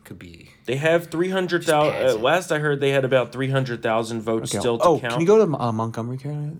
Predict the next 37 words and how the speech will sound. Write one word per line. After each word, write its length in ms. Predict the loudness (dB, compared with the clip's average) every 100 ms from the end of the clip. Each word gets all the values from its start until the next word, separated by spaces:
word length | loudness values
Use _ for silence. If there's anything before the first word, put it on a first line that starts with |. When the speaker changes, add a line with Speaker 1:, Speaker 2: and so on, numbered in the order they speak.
| -16
Speaker 1:
County 220 | -16 -16
there 80 | -16
for 100 | -18
a 40 | -18
second? 140 | -18 -18
So 300 | -16 -14 -16 -12
Speaker 2:
It's 180 | -10
Speaker 1:
thir-, 80 | -2
Speaker 2:
done. 180 | -2 -2
Speaker 1:
thirty, 160 | -4 -4 -4
and 100 | 0
then 200 | 2 4
go 160 | 4
to, 80 | 4
Speaker 2:
They're 280 | 4 4 2
done. 240 | -2 -6 -6
Speaker 1:
uh, 120 | -8 -8
go 140 | -4 -2
to 60 |
Delco, 480 | 0 -2 -4 -8 -10 -16
which 160 | -14 -14
is 100 | -12
right 200 | -14 -16
there. 220 | -18 -20 -20
So 240 | -20 -20 -18 -20
there. 160 | -20 -20 -20 -16 -14 -14 2
You 80 | 6
know 140 | 8
what? 260 | 6 4 0
I 100 | 0
mean, 320 | 0 -2 -6
j-, 160 | -10 -16 -18 -14 -8 -8 -10 -14 -20 _ _ _ _ _ _ _ _ _ _ _ _ -14 -12 -8
Trump 460 | -2 2 2 -2 0
getting 540 | 2 2 -2 -6 -8
between, 520 | -8 -8 -4 -2 -2 -4
you 80 |
know, 220 | -6 -6